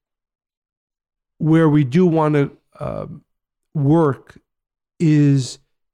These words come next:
being aware of the fact that the universe is talking to us all the time. And if we're living every moment with purpose, meaning we understand that nothing is happening just because,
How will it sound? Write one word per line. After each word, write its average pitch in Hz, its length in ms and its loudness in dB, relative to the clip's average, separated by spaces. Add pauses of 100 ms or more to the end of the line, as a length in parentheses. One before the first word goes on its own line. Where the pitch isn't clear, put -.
(440)
being 202 200 2
aware 185 200 2
of 170 40 0
the 156 80 -8
fact 165 180 -2
that 143 120 -8
the 143 80 -4
universe 151 540 -2
is 156 160 0
talking 123 340 -4
to 135 100 -4
us 117 120 -8
all 123 140 -6
the 123 100 -10
time. 135 340 -16 (840)
And 151 540 -2
if - 260 -2
we're 160 460 0 (1300)
living 185 400 2
every 160 160 -2
moment 139 320 -2
with 127 240 -10
purpose, - 360 -8
meaning 135 180 -4
we 135 80 -2
understand 135 300 -4
that 123 120 -4
nothing 147 380 -4
is 131 120 -6
happening 127 500 -4
just 113 320 -6
because, 139 540 -4